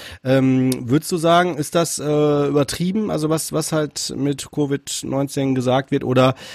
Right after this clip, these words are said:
äh, ich meine, hast du, hast du schon Berührungspunkte gehabt? Du hast grad gesagt, du kennst auch Krankensch-, eine Krankenschwester oder so, ne? Also Leute, die an der erster Front sind oder so.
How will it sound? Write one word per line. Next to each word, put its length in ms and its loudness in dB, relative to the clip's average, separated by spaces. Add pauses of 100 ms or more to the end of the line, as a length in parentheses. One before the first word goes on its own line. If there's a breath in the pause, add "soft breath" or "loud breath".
(160 loud breath)
äh, 480 6
ich 100 -2
meine, 140 4
hast 200 -2
du, 260 6
hast 200 -2
du 40 -2
schon 180 2
Berührungspunkte 600 2
gehabt? 200 0
Du 40 2
hast 120 -2
grad 120 -4
gesagt, 320 -4
du 320 0
kennst 320 -2
auch 240 -2
Krankensch-, 420 -4
eine 200 -8
Krankenschwester 640 -2
oder 160 2
so, 120 0
ne? 120 2
Also 160 2
Leute, 320 4
die 100 0
an 80 0
der 80 0
erster 240 -4
Front 300 -2
sind 200 2
oder 200 2
so. 160 4